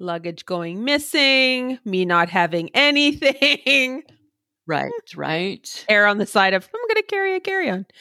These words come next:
Speaker 1: And it's always just a bag.
Speaker 2: Just in case.
Speaker 1: Yeah.
Speaker 2: Yeah, just in case.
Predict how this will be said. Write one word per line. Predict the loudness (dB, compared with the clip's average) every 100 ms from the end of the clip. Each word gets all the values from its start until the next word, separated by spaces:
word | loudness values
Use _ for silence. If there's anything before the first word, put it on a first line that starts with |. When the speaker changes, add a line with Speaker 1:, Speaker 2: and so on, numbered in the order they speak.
| -10 0
Speaker 1:
And | 2
it's | 4
always | 4 4
just | 2 -4
a |
bag. | 0 0 0
Speaker 2:
Just | -2
in | -4
case. | -6 -8 -8 -16 -18 -6
Speaker 1:
Yeah. | 0 2 0 _ -18
Speaker 2:
Yeah, | -16 -16 _
just | -10 -8 -12
in |
case. | -12 -14 -14 -18